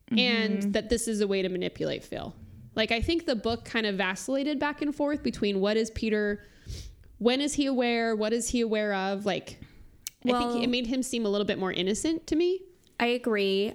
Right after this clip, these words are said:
Speaker 1: I think that the,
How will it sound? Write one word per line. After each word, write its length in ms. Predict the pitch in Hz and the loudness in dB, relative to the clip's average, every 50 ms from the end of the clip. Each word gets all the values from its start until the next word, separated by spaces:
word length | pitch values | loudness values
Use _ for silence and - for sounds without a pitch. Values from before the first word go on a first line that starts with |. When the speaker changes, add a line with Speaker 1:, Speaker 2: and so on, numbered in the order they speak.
| - - | -2 -2
Speaker 1:
I 80 | 220 | -2
think 280 | 220 226 254 240 247 240 | 0 0 0 0 0 2
that 580 | 269 262 254 247 240 233 226 214 - - - - _ _ _ _ _ _ _ _ _ _ _ _ _ _ _ _ _ _ _ _ - - _ | 0 0 0 0 0 0 -2 -4 -6 -10 -18 -20 _ _ _ _ _ _ _ _ _ _ _ _ _ _ _ _ _ _ _ _ -20 -8 _
the, 680 | - 233 220 220 214 208 208 208 208 202 202 202 196 - | 0 2 2 4 2 2 2 2 2 2 2 2 0 0